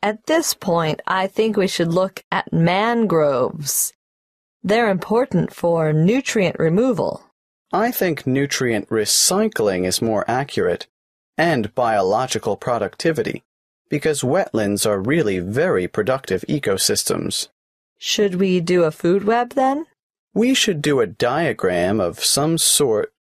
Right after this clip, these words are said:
Speaker 2: showing the importance of mangrove trees, but maybe not a food chain.
Speaker 1: How about you explain it while I try and sketch it?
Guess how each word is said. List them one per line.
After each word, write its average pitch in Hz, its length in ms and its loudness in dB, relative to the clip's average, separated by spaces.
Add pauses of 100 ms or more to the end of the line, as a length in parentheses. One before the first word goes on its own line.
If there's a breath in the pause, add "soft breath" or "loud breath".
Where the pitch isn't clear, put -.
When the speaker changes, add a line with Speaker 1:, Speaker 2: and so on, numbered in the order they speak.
(280)
Speaker 2:
showing 170 460 0
the 135 140 2
importance 190 640 0
of 113 140 0
mangrove 113 760 0
trees, 90 540 -4 (540)
but 165 120 0
maybe 190 240 0
not 143 200 0
a 98 60 -2
food 139 340 -2
chain. 87 480 -2 (640)
Speaker 1:
How 339 260 0
about 277 340 0
you 220 200 2
explain 208 600 0
it 151 220 -2
while 180 400 0
I 294 240 0
try 165 400 -2
and 240 240 2
sketch - 400 -2
it? - 260 -4